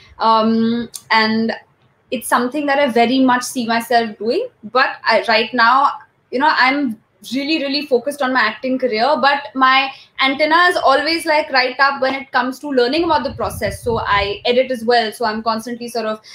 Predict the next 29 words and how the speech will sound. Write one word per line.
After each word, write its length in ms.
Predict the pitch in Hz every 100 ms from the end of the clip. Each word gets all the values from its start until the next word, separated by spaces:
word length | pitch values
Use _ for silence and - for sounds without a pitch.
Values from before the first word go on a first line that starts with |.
| - _
figuring 460 | 254 240 240 247
that 260 | 220 220 220
out 400 | 226 214 220 220
or, 180 | 214 214
you 80 | 220
know, 100 | 226
trying 220 | 226 226
to 60 | 220
understand 380 | 208 214 196
production. 680 | 247 247 285 285 277 240 247
So 160 | 302 294 - 240
I 180 | 254
am 180 | 285 370
a 60 | 403
student 400 | - 294 349 320
when 160 | 302
I'm 180 | 302 302
on 160 | 302 302
set 400 | - 254 254 -
in 180 | - 269
that 220 | 240 220 -
sense. 340 | 196 180 -
So 160 | - 240
yes, 420 | 220 214 - - -
I 100 | 226
would 260 | 202 196
love 460 | 190 175 202 220 -
to 80 | 220
direct 480 | 190 190 180 -